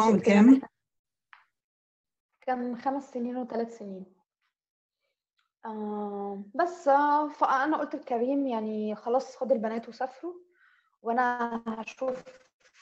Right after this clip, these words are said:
Speaker 1: آه، ممكن أسافر أي بلد تانية وبعدين أبقى أرجع على لبنان، يعني أي بلد تانية للمصريين ما بتحتاجش فيزا أو كده. آم، بس أنا قعدت مستنياهم يتصلوا بيا يطمنوني إن هُم دخلوا، آه،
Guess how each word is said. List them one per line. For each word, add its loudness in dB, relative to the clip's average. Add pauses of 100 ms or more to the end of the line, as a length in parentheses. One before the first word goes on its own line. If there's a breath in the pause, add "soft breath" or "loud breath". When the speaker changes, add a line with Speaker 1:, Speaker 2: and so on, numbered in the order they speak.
Speaker 1:
آه، -4 (100)
ممكن -6
أسافر -10
أي 0
بلد -2
تانية -6
وبعدين -4
أبقى -10
أرجع -12
على -16
لبنان، -18
يعني -20 (340)
أي 0
بلد -2
تانية -8
للمصريين -12
ما -10
بتحتاجش -16
فيزا -12
أو -12
كده. -20 (1040 soft breath)
آم، -6 (400)
بس 0
أنا 2
قعدت 0
مستنياهم -2
يتصلوا -6
بيا 6
يطمنوني -4
إن -6
هُم -8
دخلوا، -8
آه، -14